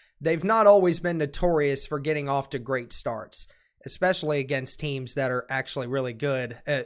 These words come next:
a team like the Chargers, who, again, will obviously be playing for the playoffs this year alongside us.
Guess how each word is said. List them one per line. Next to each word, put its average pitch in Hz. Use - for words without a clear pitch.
a -
team 147
like 131
the -
Chargers, 131
who, 131
again, 151
will 143
obviously 143
be 131
playing 135
for 139
the 120
playoffs 135
this 131
year 127
alongside 131
us. 131